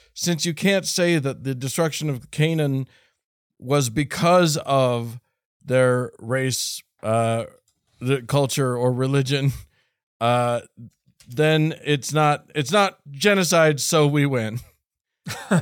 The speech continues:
It's ba-, it, literally, they basically say, "See, it wasn't because of race,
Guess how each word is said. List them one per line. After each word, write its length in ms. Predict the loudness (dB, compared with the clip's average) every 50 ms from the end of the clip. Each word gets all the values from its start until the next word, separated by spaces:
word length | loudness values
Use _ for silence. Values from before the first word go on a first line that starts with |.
| 0 -2 -2 -2 -2 -4 -6 _ -10 -10 -10 -10 -12 _ _ 2
It's 200 | 2 2 2 0
ba-, 160 | 0 0 0 0 0
it, 280 | -2 -2 -4 -2 0 2
literally, 500 | 4 4 4 6 6 6 6 6 4 4
they 300 | 2 -2 0 2 2 4
basically 440 | 6 6 4 4 2 0 0 0 0
say, 180 | 2 2 2 2
"See, 280 | 2 2 2 4 4
it 80 | 4 4
wasn't 300 | 4 4 2 2 2 0
because 280 | 0 0 0 0 0 0
of 120 | 0 2
race, 420 | 2 4 4 4 4 2 0 -2